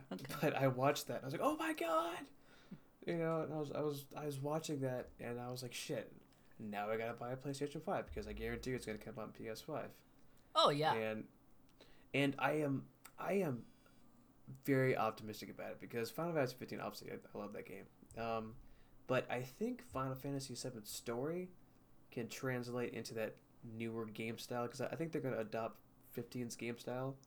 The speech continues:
Speaker 2: like, which I, I think they started that with, uh, uh, twelve with Lightning. Did you play that one?
Speaker 1: Uh, no, like I said, the only one that I played was, uh, fifteen.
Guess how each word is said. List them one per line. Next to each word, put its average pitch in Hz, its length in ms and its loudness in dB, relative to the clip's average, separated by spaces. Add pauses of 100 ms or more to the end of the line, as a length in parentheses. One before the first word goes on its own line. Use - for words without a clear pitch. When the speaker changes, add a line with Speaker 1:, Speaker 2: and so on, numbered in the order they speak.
(640)
Speaker 2:
like, 117 180 2
which 127 100 0
I, 139 60 8
I 131 160 6
think 185 140 6
they 160 60 8
started 123 240 6
that 110 140 4
with, - 200 -10
uh, 104 320 2 (880)
uh, - 140 2
twelve 131 420 6
with 131 120 -6
Lightning. 160 440 0 (240)
Did 135 140 -4
you 151 80 2
play 170 160 2
that 170 180 2
one? 175 200 -4 (880)
Speaker 1:
Uh, 202 320 8
no, 180 320 8
like 151 240 6
I - 40 -4
said, 143 340 2
the 143 100 4
only 254 240 4
one 240 180 0
that 196 140 4
I 151 60 8
played 170 260 2
was, 147 340 -2
uh, 127 220 6
fifteen. 170 580 -2